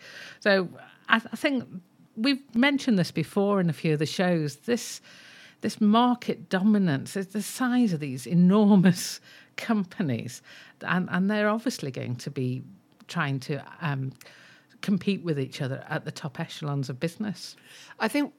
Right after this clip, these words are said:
Speaker 2: the other thing that I found interesting is the actual share price for these organisations. So I, I took a look at the fifty-two week low and the fifty-two week high for each. And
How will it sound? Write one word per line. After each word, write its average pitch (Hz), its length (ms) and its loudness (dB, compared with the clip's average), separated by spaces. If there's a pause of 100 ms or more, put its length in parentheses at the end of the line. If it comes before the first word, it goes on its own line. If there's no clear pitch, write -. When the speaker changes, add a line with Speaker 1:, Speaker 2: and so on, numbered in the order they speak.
Speaker 2:
the 233 180 0
other 285 160 0
thing 226 240 0
that 175 260 2
I 185 200 2
found 180 400 0
interesting 170 560 -2
is 180 160 0
the 220 100 4
actual 214 320 2
share 196 520 2 (100)
price - 880 0 (240)
for - 160 -8
these 165 240 0
organisations. 143 1120 -2 (180)
So 196 160 0
I, 190 140 6 (140)
I 190 80 2
took 190 260 -6
a 190 60 -2
look 170 240 -2
at - 220 -4
the 170 120 2
fifty-two 190 560 -4
week 180 220 -2
low 165 240 4
and 160 100 4
the 156 60 -2
fifty-two 170 480 -6
week 160 180 -6
high 190 320 2
for - 220 -8
each. 156 420 -6 (460)
And 180 240 4